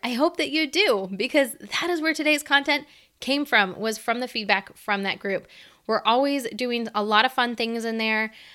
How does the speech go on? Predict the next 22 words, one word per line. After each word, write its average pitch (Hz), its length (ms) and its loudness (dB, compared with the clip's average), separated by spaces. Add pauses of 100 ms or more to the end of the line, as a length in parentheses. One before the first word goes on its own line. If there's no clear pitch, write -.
(140)
um, 196 320 -2
supporting 254 440 2
each 247 200 -2
other, 233 180 2
praying 233 340 0
for 233 120 -6
each 233 180 -2
other. 226 180 0
It's 220 100 -6
a 196 40 -8
great 220 280 -2
place 226 260 -2
to - 140 -4
offer 220 520 0
suggestions, 214 720 -2
get 202 220 0
suggestions, 214 800 -2
advice 196 420 0
from 196 220 -10
other 208 320 0
working 202 420 -6
moms, 196 440 -4